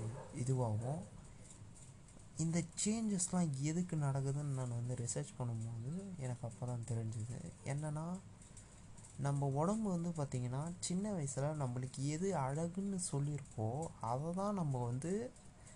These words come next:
அழகுன்னு நம்ம புரிஞ்சுப்போம். அதாவது real meaning of அழகு வந்து நம்ம அப்படி தெரியலாம். அதாவது real meaning of அழகு வந்து ஒண்ணு கிடையாது,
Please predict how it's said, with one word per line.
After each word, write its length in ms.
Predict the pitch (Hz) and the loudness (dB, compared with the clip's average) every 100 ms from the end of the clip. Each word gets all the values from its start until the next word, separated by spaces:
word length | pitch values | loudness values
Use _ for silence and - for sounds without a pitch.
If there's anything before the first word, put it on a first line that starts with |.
| - - - | -16 -4 8
அழகுன்னு 680 | 123 156 190 180 196 202 185 | 10 10 8 4 2 4 4
நம்ம 260 | 135 113 104 | 4 2 4
புரிஞ்சுப்போம். 840 | 147 170 156 - 110 107 117 160 | 4 4 2 0 2 4 4 2
அதாவது 480 | - 110 117 156 170 | 2 4 4 4 4
real 360 | 139 151 202 190 | 2 4 4 4
meaning 360 | 156 165 170 | 4 2 2
of 120 | 151 - | 0 2
அழகு 280 | 117 131 147 | 2 4 2
வந்து 200 | 131 131 | 2 2
நம்ம 300 | 143 117 104 | 2 2 2
அப்படி 280 | 101 104 110 107 | 2 0 -2 0
தெரியலாம். 460 | 127 143 147 107 - | 0 2 0 -2 -4
அதாவது 260 | - 113 147 | -2 2 4
real 260 | 139 156 160 | 4 2 2
meaning 280 | 147 139 | 2 2
of 120 | 143 139 | 0 2
அழகு 260 | 117 131 | 4 4
வந்து 220 | 139 135 175 | 4 4 2
ஒண்ணு 200 | 147 117 | 0 -2
கிடையாது, 500 | - 131 165 143 104 | -2 0 2 2 0